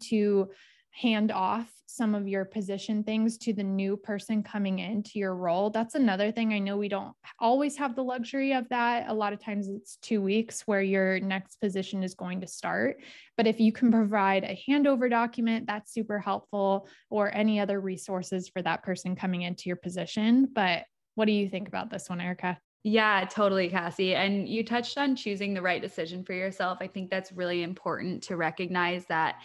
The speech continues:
Speaker 2: it's not a, you know, personal vendetta that you have against this company that you're taking out on them by leaving. It's just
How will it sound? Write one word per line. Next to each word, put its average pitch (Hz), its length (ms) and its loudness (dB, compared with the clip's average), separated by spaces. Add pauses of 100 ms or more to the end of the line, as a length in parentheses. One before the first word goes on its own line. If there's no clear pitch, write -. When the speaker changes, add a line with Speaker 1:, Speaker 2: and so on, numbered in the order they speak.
(300)
Speaker 2:
it's 196 220 -2
not 190 400 2 (180)
a, 175 800 -2 (200)
you 196 100 -6
know, 160 380 -4 (840)
personal 196 880 -4 (120)
vendetta 175 720 -6
that 170 120 -8
you 185 120 -6
have 170 280 -6
against 165 380 -12
this 175 180 -14
company 190 540 -8
that 196 220 -10
you're 180 160 -4
taking 208 420 -2
out 190 180 2
on 196 200 -2
them 190 200 -2
by 190 140 2
leaving. 190 560 0
It's 208 240 0
just 196 380 0